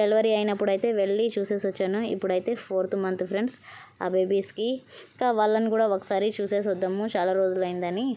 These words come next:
ఇంకా వాళ్ళ కోసం డ్రెస్సెస్ అయితే తీసుకుంటా ఉన్నాను, డైలీ వేర్, ఈ సమ్మర్కి తగ్గట్టుగా. ఒకే మోడల్లో అయితే సెలెక్ట్ చేశాను, ఫ్రెండ్స్. ఒకే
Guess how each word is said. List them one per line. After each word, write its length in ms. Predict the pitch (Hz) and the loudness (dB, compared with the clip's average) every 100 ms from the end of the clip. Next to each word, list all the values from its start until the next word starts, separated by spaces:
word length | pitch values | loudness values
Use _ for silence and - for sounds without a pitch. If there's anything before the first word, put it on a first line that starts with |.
| - - - - | -8 -20 -16 -4
ఇంకా 120 | 240 220 | 0 2
వాళ్ళ 180 | 214 220 214 | 4 2 2
కోసం 260 | 214 254 240 220 233 196 | 0 0 0 0 -2 0
డ్రెస్సెస్ 320 | 185 190 220 208 | 0 0 0 0
అయితే 160 | 185 208 | 0 0
తీసుకుంటా 440 | 190 180 - 202 196 180 | 0 -2 -4 -2 0 0
ఉన్నాను, 260 | 180 175 220 196 | 0 0 0 2
డైలీ 260 | 180 190 190 | 0 2 2
వేర్, 200 | 185 190 214 | 2 4 2
ఈ 20 | 202 | 0
సమ్మర్కి 400 | 180 180 185 180 190 | -2 -2 -2 -2 -2
తగ్గట్టుగా. 460 | 170 180 180 180 190 - - - - - | -2 -2 -2 0 0 0 -10 -20 -10 -4
ఒకే 160 | 202 226 240 | 0 2 2
మోడల్లో 340 | 220 214 208 202 196 | 2 4 4 4 2
అయితే 140 | 226 254 | 2 0
సెలెక్ట్ 260 | 196 196 196 | 2 0 0
చేశాను, 260 | 208 202 196 | -2 0 -2
ఫ్రెండ్స్. 260 | 190 220 - 202 185 | -2 -6 -6 -6 -2
ఒకే 160 | 208 | 0